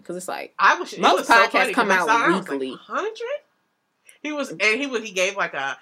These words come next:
Speaker 2: he was like, "Seventy-five percent of podcasts." He, he was like, "I might have made that number up," but it was a lot. He was like, "They
Speaker 1: <laughs>
Speaker 2: end in,
Speaker 1: You should
Speaker 2: they,
Speaker 1: send me
Speaker 2: you
Speaker 1: that.
Speaker 2: know, they quit in, like, the first,"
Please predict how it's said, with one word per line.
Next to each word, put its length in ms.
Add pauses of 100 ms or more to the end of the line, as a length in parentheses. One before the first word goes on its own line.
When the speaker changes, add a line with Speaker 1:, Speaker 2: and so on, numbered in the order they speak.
(160)
Speaker 2:
he 80
was 80
like, 140
"Seventy-five 720
percent 320
of 180
podcasts." 420 (140)
He, 80
he 100
was 140
like, 160
"I 40
might 160
have 100
made 180
that 140
number 280
up," 120
but 80
it 80
was 100
a 80
lot. 240 (460)
He 80
was 120
like, 220
"They 140
Speaker 1:
<laughs> 100
Speaker 2:
end 320
in, 220
Speaker 1:
You 80
should 140
Speaker 2:
they, 20
Speaker 1:
send 160
me 60
Speaker 2:
you 80
Speaker 1:
that. 100
Speaker 2:
know, 280 (540)
they 140
quit 320
in, 120
like, 260
the 80
first," 800